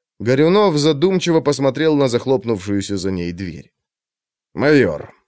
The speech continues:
опять перегнул». Витвицкий в бешенстве выбежал из здания У В Д, громко хлопнув дверью.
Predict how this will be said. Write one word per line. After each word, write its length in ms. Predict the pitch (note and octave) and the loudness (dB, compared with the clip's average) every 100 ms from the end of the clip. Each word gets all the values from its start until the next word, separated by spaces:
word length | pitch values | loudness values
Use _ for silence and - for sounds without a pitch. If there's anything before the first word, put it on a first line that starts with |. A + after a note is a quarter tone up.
| _ | _
опять 580 | - D#3 G#3 G#2+ G2+ - | -2 -2 0 -2 -2 -4
перегнул». 640 | - G2 F2+ E2 C2 G#1 - _ _ _ _ _ _ _ _ _ _ _ _ _ _ _ _ _ _ _ _ | 0 0 -2 -6 -10 -14 -20 _ _ _ _ _ _ _ _ _ _ _ _ _ _ _ _ _ _ _ _
Витвицкий 720 | G2+ A#2+ A2+ E3+ F3 - C#3 A2+ | -4 -4 -2 -2 -4 0 0 0
в 120 | F2+ | -2
бешенстве 680 | G2 E3 D3+ D3+ - C3 | -2 0 0 -2 0 0
выбежал 420 | C3 D3 B2+ B2 A#2 | 2 2 4 2 2
из 180 | A#2+ | 0
здания 520 | G#2 G2+ A2+ B2+ A2+ A2+ | -2 -2 0 2 2 2
У 140 | A#2 | 2
В 120 | A2+ | 0
Д, 160 | C#3+ D3+ | 0 0
громко 400 | A2+ B2+ A#2+ A2 | 0 0 0 -4
хлопнув 460 | G#2+ G#2 F#2+ G2+ | -2 -4 -2 -6
дверью. 460 | F2+ G2 D#2+ D#2+ - | -4 -4 -4 -6 -16